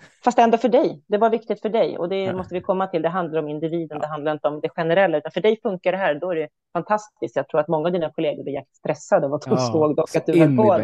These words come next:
Speaker 2: väggen.
Speaker 1: <laughs> Och du njöt av att stressa dem också, eller hur? Eller?
Speaker 2: Tväklöst. Det, <laughs> det... finns ju, det
Speaker 1: Så
Speaker 2: finns
Speaker 1: är
Speaker 2: något
Speaker 1: det.
Speaker 2: mä-, något mänskligt i det där, va?
Speaker 1: Ja, verkligen.
Speaker 2: <laughs> Vad heter
Speaker 1: Ja.
Speaker 2: det? Om man tänker på, på andra,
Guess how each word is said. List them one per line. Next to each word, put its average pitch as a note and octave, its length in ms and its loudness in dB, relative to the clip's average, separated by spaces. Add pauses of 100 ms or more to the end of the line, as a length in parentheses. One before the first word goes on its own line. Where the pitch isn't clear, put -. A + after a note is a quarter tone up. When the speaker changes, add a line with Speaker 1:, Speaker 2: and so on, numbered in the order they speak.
Speaker 2:
väggen. B2 220 -6 (440)
Speaker 1:
<laughs> - 480 -14
Och F#3 120 4
du F#3+ 100 8
njöt F3+ 360 4
av E3+ 160 6
att D#3+ 120 2
stressa F#3 380 6
dem F3+ 140 0
också, - 240 -4
eller D3+ 120 0
hur? E3+ 220 -2
Eller? D3+ 280 -6
Speaker 2:
Tväklöst. A#2 1080 -2
Det, A#2+ 280 2 (440)
<laughs> - 400 -4
det... D3+ 80 2
finns D#3+ 260 2
ju, D3+ 60 -2
det C3 60 -8
Speaker 1:
Så C#3+ 80 -6
Speaker 2:
finns E3 120 4
Speaker 1:
är C#3+ 40 4
Speaker 2:
något - 100 0
Speaker 1:
det. C#3 60 -6
Speaker 2:
mä-, C#3 220 0
något C3 200 -2
mänskligt B2 600 -6
i - 20 -4
det G2 60 -6
där, A2 140 -12
va? A#2+ 260 -8
Speaker 1:
Ja, D3+ 540 -4
verkligen. - 540 -4 (420)
Speaker 2:
<laughs> - 440 -20
Vad C#3+ 120 0
heter D3+ 220 -2
Speaker 1:
Ja. - 100 -8
Speaker 2:
det? - 80 -8 (720)
Om E3+ 140 2
man F3+ 100 2
tänker F3+ 260 -2
på, F#3 180 -6
på G3 120 -4
andra, F#3+ 200 -4